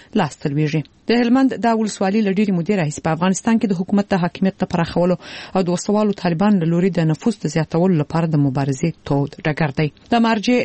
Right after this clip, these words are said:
د نیولو لپاره سږ دوبی هم شدید عملیات وسول. هغه مهال د افغانستان امنیتي ځواکونه چې هلیکوپټرو او پوځي الوتکو بدرګه کول، د مارجې د مرکز د نیولو لپاره اوږده مبارزه وکړه. د مارجې د نیولو لپاره په دوه زره لس میلادي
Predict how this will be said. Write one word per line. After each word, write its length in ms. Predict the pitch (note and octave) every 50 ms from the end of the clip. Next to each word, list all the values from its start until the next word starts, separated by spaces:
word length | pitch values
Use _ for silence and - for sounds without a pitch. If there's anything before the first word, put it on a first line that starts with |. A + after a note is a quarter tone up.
| - G3
د 140 | G#3+ G3+ G3
نیولو 300 | F#3 G#3 A3 A3 F#3 F3
لپاره 380 | - - F#3 F#3 G3 G3 - -
سږ 180 | - - B3 G#3 E3+ -
دوبی 320 | G#3 F#3 D#3+ - D3+ D#3+ D3 -
هم 180 | A3+ A#3 B3 - - - -
شدید 340 | - E3 C#3+ D#3+ D#3 - - -
عملیات 400 | E3 D#3+ D#3+ E3 F#3 E3+ D3+ - -
وسول. 280 | D#3+ - - F3 E3+ D#3 - - _ _ _ _ _ _ - -
هغه 180 | F#3 E3+ D3+ D#3
مهال 260 | D#3 D3 - A3 A#3 A#3+ - - - - - -
د 100 | B3 - -
افغانستان 520 | A3 A#3 B3 B3 A3+ - - B3+ B3 B3 - -
امنیتي 320 | A3 G3+ G3 F#3+ - - A3
ځواکونه 440 | - - F3+ E3 - - G#3 G3+ F#3+
چې 80 | - G#3 G3 - - - - _ -
هلیکوپټرو 520 | A3+ A3+ - - G#3+ - - C4 B3 A#3+ A#3 - -
او 40 | F#3 E3+ -
پوځي 280 | - F3+ E3+ - A3 G#3
الوتکو 400 | F#3+ E3 - - A#3+ - B3 F3
بدرګه 300 | F3 E3+ - D#3+ D3+ D#3+ - -
کول، 200 | - F#3 A3 B3 - - - - - - - E3+
د 160 | F3+ F3 E3 D#3+ D#3+ D#3+
مارجې 440 | D#3 D#3 - - - A#3+ A#3+ A#3+ G#3+ F3+
د 100 | F3+ D3+ D3 D3+
مرکز 400 | D#3 - - - - C4+ A3+ E3 -
د 100 | D#3+ D#3 D3+
نیولو 280 | D3+ D3+ D3+ C#3 C3+ C3+
لپاره 340 | C#3 - - G3+ G#3+ A#3 C4 C#4+ - _ - -
اوږده 320 | G3+ F#3 F3+ F#3 B3+ A3+ F3+
مبارزه 420 | D3 C#3 D3+ D3 D3 C#3+ - C#3 C#3
وکړه. 240 | C#3 - - D#3 C#3 - _ _ _ _ _ -
د 100 | C4 C4
مارجې 220 | C4+ B3+ A3+ - C#4+
د 120 | B3+ C4+ B3+
نیولو 240 | B3 A#3 C4 B3+ A#3
لپاره 260 | A3 - - A#3 A#3 A3+ -
په 60 | F#3+
دوه 160 | F3+ F3+ G#3+ A3
زره 160 | G3 G3 F3+ G3+
لس 100 | B3+ - - -
میلادي 260 | F#3 F3+ E3+ D#3+ E3+